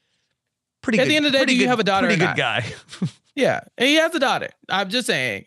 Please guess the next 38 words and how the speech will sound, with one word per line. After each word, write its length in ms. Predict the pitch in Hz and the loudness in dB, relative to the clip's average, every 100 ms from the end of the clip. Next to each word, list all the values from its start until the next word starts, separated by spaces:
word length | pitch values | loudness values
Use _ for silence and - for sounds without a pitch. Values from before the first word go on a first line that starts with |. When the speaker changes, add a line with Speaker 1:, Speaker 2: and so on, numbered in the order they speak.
| - | -16
Speaker 2:
I 60 | 311 | -12
gotta 140 | 127 | -8
get 140 | 165 | -6
me 100 | 151 | -8
one 120 | 127 82 | -10 -12
of 60 | |
those. 320 | 78 - - - _ _ _ _ _ _ 156 | -12 -14 -16 -20 _ _ _ _ _ _ -8
Daughter. 400 | 127 95 95 - _ _ _ _ - | -6 -6 -8 -14 _ _ _ _ -16
But 80 | 147 | -10
then 180 | 185 170 | -6 -4
people 200 | 160 143 | -4 -4
will 40 | |
be 60 | 135 | -2
like, 160 | 120 - - | -4 -4 -4
"That 140 | 359 | -4
Chappelle, 460 | - - 180 135 185 | -2 0 2 2 0
he's 100 | 311 | -4
a 80 | |
stand-up 380 | 170 170 139 123 | -4 -2 0 -2
guy." 300 | 127 117 127 - 160 | -4 -4 -6 -2 2
Speaker 1:
Mm-hmm. 360 | 139 127 113 | 4 4 2
Speaker 2:
It's 80 | 160 | 0
like, 180 | 156 - | 0 -2
"Oh, 120 | 359 | -6
okay." 260 | - 110 143 _ _ - | -4 -6 -6 _ _ -6
Yeah. 180 | 139 - _ _ - | -4 -6 _ _ -4
I 80 | 208 | 0
mean, 240 | 214 180 | 0 2
it, 140 | 233 | 2
Speaker 1:
Yeah. 140 | 135 190 | 2 0
Speaker 2:
it, 120 | 160 | 0
uh, 140 | 185 139 | -2 0
it 120 | 208 | 0
did 180 | 233 233 | 2 2
wonders 440 | 180 202 165 139 - | 2 0 0 0 -2
for 120 | 147 | -4
Frank 240 | 156 135 | -2 0
Gallo. 440 | 127 131 131 131 | 0 0 0 -2